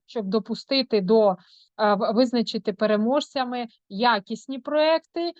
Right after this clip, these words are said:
які мають реалістичні, е, цілі, які мають, е, е, результативні цілі, е, і зможуть бути досягнуті, е,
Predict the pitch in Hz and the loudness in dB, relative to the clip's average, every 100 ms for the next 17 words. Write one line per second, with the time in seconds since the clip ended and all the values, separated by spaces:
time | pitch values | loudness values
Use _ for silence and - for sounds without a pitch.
0 | _ 226 220 240 233 226 208 208 220 214 | _ -8 -4 0 2 2 0 -2 -2 -2
1 | 202 - 220 - 220 208 202 202 190 _ | -6 -8 -8 -8 -8 -6 -6 -8 -12 _
2 | - 202 190 - - 302 339 349 349 _ | -8 -2 -2 -4 -4 -2 0 -2 -6 _
3 | 214 202 220 214 220 214 196 208 208 202 | -12 -6 -4 0 2 2 0 -2 -2 -2
4 | 185 _ _ _ - 196 196 233 214 233 | -4 _ _ _ -2 0 0 0 0 -2
5 | - 220 294 330 320 311 - - 302 294 | -2 -4 -4 -4 -4 -6 -8 -6 -4 -2
6 | 277 254 247 233 220 214 220 208 208 208 | -2 -2 -2 0 -2 -2 -6 -6 -4 -4
7 | 196 190 262 262 202 190 233 214 196 190 | -6 -4 -4 -4 -4 -4 -2 -2 -2 -2
8 | 240 269 247 226 - 208 185 | -2 0 -2 -8 -8 -10 -10